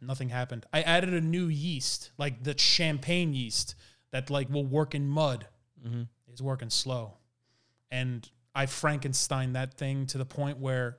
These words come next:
Speaker 1: it works. But if you look at the label, I have no idea how much alcohol's in there. <laughs> Like, it might be the first mead I ever made. It was, like, eleven to twelve percent. Like, I think it was, like, eleven and a half percent.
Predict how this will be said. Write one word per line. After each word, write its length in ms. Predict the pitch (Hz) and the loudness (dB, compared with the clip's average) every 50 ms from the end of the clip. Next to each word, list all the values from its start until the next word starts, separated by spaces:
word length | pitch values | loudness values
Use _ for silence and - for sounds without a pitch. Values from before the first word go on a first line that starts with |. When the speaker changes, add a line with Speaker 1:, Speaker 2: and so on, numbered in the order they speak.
| _ - | _ -2
Speaker 1:
it 140 | 170 160 143 | -2 0 4
works. 420 | 180 226 208 135 - - - - - - - - _ | 4 4 4 4 2 0 0 0 -2 -8 -16 -8 _
But 80 | - | -2
if 60 | 135 131 | 0 2
you 60 | 156 | 2
look 140 | 185 185 170 | 2 2 2
at 60 | - | 0
the 60 | 156 | 0
label, 460 | 147 170 208 214 180 151 139 135 135 - - - - - | 2 2 4 4 2 2 0 -2 -4 -6 -12 -8 2 6
I 80 | 175 | 6
have 100 | 175 160 | 6 6
no 140 | 165 170 165 | 6 4 4
idea 280 | 160 156 139 151 151 147 | 4 4 4 2 2 2
how 100 | 127 147 | 2 0
much 160 | 143 135 135 | -2 0 2
alcohol's 400 | 151 143 139 139 117 120 120 104 | 2 0 0 0 -2 -4 -4 -4
in 100 | 113 110 | -4 -2
there. 100 | 135 160 - | -2 -2 -2
<laughs> 60 | - - - - - - - - _ _ _ 190 - - 226 196 202 | -4 -10 -14 -16 -18 -20 -20 -20 _ _ _ -4 -4 -2 0 4 6
Like, 180 | 202 185 214 202 226 - 202 - - - - 165 - - | 8 8 8 6 4 2 0 -4 -4 -8 -10 -2 4 6
it 160 | 254 254 208 | 6 8 8
might 360 | 202 196 190 185 214 202 - | 8 8 8 8 6 4 2
be 500 | - 233 226 233 226 220 214 - - - _ _ _ _ _ _ _ | 0 2 2 4 4 2 0 -2 -6 -18 _ _ _ _ _ _ _
the 100 | - 180 | -2 -2
first 400 | - - - 233 277 262 - - | -2 2 2 2 4 4 2 2
mead 220 | 240 233 240 233 | 2 2 4 4
I 80 | 233 226 | 4 2
ever 160 | 226 220 233 | 2 2 0
made. 320 | 226 220 233 247 262 262 202 | 0 0 0 -2 -2 0 2
It 80 | 190 | 2
was, 180 | 175 180 175 160 | 2 2 2 2
like, 260 | 185 180 180 180 - - - - | 2 2 2 0 -4 -8 0 2
eleven 420 | 196 196 202 208 214 202 226 220 190 | 4 6 6 6 4 4 2 0 0
to 100 | - 196 | 0 -2
twelve 360 | - - - 196 202 185 - | -2 0 0 2 2 0 0
percent. 340 | - 202 - - 226 220 156 | -4 -2 -2 0 -2 -2 0
Like, 140 | 165 156 160 | 0 0 2
I 40 | 160 | 2
think 80 | 196 | 0
it 40 | 214 | 0
was, 80 | 202 190 | 0 0
like, 100 | 185 175 | 0 0
eleven 340 | 165 165 165 185 196 190 | 2 2 2 2 2 0
and 80 | 180 175 | 0 0
a 40 | 165 | 0
half 260 | 151 175 175 175 175 | 0 0 0 0 -2
percent. 420 | - 175 - - - 202 214 220 | -2 -2 -2 0 0 0 -2 -2